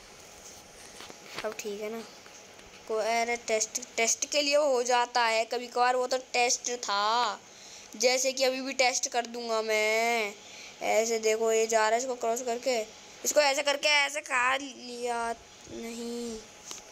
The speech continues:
फिर से कर लेंगे, ये कोई दिक्कत थोड़ी आ रही है। जैसे इसको check करके दे दूंगा, Check, check,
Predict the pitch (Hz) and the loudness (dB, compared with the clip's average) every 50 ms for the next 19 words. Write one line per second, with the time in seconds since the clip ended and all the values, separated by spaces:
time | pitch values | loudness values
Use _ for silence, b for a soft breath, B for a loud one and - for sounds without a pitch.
0 | B B B B B - - - 240 247 240 294 285 262 262 254 247 233 226 226 | B B B B B -18 -2 0 2 4 4 4 4 4 2 0 0 -2 -2 -2
1 | 226 220 220 220 220 220 220 226 226 226 226 233 233 226 214 202 202 - 214 214 | -2 -2 0 2 2 2 2 2 0 0 0 0 -2 -2 -4 -6 -6 -6 -4 -4
2 | 214 214 220 - - - 240 240 240 - 240 220 214 214 208 208 208 202 196 196 | -4 -4 -6 -12 -4 -2 -2 -2 0 -2 -2 -2 -2 -2 -2 -4 -2 -2 -2 -4
3 | 190 190 190 196 196 196 196 202 202 208 214 214 214 214 214 208 208 - B B | -6 -6 -8 -6 -6 -4 -4 -4 -4 -4 -2 -2 0 0 0 -2 -4 -6 B B
4 | B B B B - - 220 226 220 240 233 - - 247 240 - 233 233 - 240 | B B B B 2 2 4 4 4 2 0 -2 -4 -2 0 0 0 0 0 -2
5 | 240 240 240 226 214 214 208 214 220 226 233 - - 240 226 226 - - - - | -2 -2 -2 0 0 0 -2 -2 -4 -4 -4 -2 0 0 0 -2 -4 -4 -2 -2
6 | 233 233 226 | -2 -2 -4